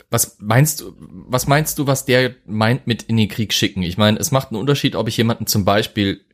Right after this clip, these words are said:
da komme ich wieder mit der Referenz aus dem europäischen Raum, wenn ich jemanden als Pagen oder als Knappen mit in einen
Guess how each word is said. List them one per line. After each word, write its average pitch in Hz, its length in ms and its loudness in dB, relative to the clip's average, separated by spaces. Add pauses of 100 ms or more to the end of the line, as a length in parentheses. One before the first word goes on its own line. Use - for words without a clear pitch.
da - 80 -16
komme 101 160 2
ich 95 80 0
wieder 98 140 4
mit 95 120 4
der 90 100 2
Referenz 92 400 0
aus 90 140 -2
dem 90 100 -4
europäischen 87 480 -2
Raum, 82 160 -2
wenn 95 100 4
ich 98 80 0
jemanden 101 240 2
als - 160 -4
Pagen 101 400 0
oder 90 160 -2
als 87 160 -2
Knappen 98 340 -2
mit 95 160 0
in 90 220 -2
einen 90 460 0